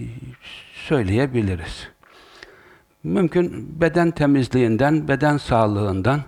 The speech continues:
e, başlayarak kendi vücudumuza karşı görevlerimizi hatırlayabiliriz.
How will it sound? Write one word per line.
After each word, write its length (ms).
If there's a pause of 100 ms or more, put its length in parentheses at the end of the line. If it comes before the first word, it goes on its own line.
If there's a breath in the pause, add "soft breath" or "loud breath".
(760 soft breath)
e, 40 (520)
başlayarak 720 (340)
kendi 400
vücudumuza 680
karşı 420
görevlerimizi 960 (300 soft breath)
hatırlayabiliriz. 1200